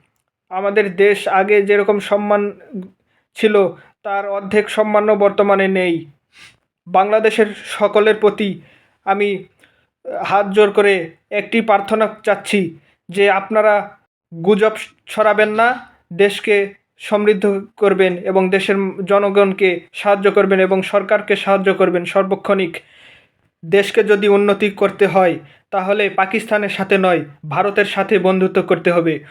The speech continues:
তা না হলে কোনো ক্ষেত্রে বাংলাদেশের কোনো লাভ হবে না, উন্নতি হবে না। ভারতের সাথে আমাদের সম্পর্ক খারাপ কেন? পাকিস্তান তো, আহ, যুদ্ধের মধ্যে আমাদেরকে অনেক অপদস্থ, অবহেলা করেছে,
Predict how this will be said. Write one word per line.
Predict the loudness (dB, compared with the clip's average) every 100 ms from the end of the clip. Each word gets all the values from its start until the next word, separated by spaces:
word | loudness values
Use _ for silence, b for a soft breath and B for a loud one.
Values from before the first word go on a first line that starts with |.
| B B _
তা | -2 -2
না | -2
হলে | -2 0 0 -4 B B _
কোনো | 2 2
ক্ষেত্রে | 2 2 2 4
বাংলাদেশের | 2 0 -2 -2 -2
কোনো | 0 2 4
লাভ | 4 4
হবে | 2 2
না, | 2 0 -4 B B _ -10
উন্নতি | -4 -2 0 2
হবে | 2 2 0
না। | -2 -10 _ _ _ _ -6
ভারতের | -2 0 0
সাথে | -2 -2 0 0 2
আমাদের | 2 2 2
সম্পর্ক | 0 -2 0 -2 -4
খারাপ | -4 -2 -2 -4 0
কেন? | 0 0 -8 B B B B _ -2
পাকিস্তান | -2 -2 -6 -4 -4
তো, | 2 2 2 0 B _
আহ, | -4 -2 -4 -6 -4
যুদ্ধের | 0 0 2 2 2 0
মধ্যে | -6 -4 -2 0 2
আমাদেরকে | 2 2 0 0 0
অনেক | 2 2 2
অপদস্থ, | 2 2 2 0 0 2
অবহেলা | 2 4 2 4 2 2 2
করেছে, | 2 0 0 -2